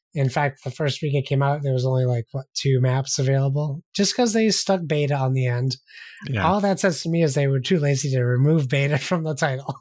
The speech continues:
Speaker 1: <laughs> 'Cause when they announced it, they didn't say beta. They just said, "Halo multiplayer is out."
Speaker 2: I think they said beta.
Speaker 1: Did they? Well, I
Speaker 2: I think
Speaker 1: must
Speaker 2: they did,
Speaker 1: have
Speaker 2: yeah.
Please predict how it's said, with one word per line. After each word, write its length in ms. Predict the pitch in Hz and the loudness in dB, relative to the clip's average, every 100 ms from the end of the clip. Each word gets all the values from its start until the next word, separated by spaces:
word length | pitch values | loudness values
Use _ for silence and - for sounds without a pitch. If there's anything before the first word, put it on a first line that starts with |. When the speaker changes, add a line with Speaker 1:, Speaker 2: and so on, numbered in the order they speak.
| - | -8
Speaker 1:
<laughs> 480 | - _ - - - | -10 _ -18 -8 -2
'Cause 160 | 180 | 2
when 80 | 185 | 2
they 100 | 190 | 2
announced 440 | 160 160 202 190 160 | 2 0 0 -2 -6
it, 140 | 139 | -6
they 100 | 147 | -4
didn't 220 | 156 156 | -4 -6
say 140 | 151 135 | -4 -4
beta. 340 | 127 127 117 | 0 -2 -2
They 80 | 113 | -4
just 220 | 117 127 | -4 -4
said, 220 | - 120 120 _ _ _ | -2 -2 -4 _ _ _
"Halo 320 | 147 143 131 | -2 0 2
multiplayer 600 | 123 123 131 120 120 117 | 2 0 -2 -4 -4 -2
is 120 | 123 | -2
out." 220 | 123 117 - _ _ _ _ - | -2 -4 -10 _ _ _ _ -8
Speaker 2:
I 80 | 262 | -6
think 160 | 269 262 | -4 -2
they 100 | 175 | -2
said 200 | - 95 | -2 -4
beta. 340 | - 82 92 - _ _ _ 143 | -4 -6 -8 -14 _ _ _ -2
Speaker 1:
Did 160 | 170 | 0
they? 280 | 180 185 185 | 2 2 2
Well, 340 | 160 147 143 147 | 2 2 0 0
I 20 | |
Speaker 2:
I 40 | 139 | 0
think 100 | 143 | 2
Speaker 1:
must 160 | 151 135 | 0 0
Speaker 2:
they 60 | |
did, 80 | 135 | 0
Speaker 1:
have 160 | 127 120 | 0 0
Speaker 2:
yeah. 200 | 123 | -2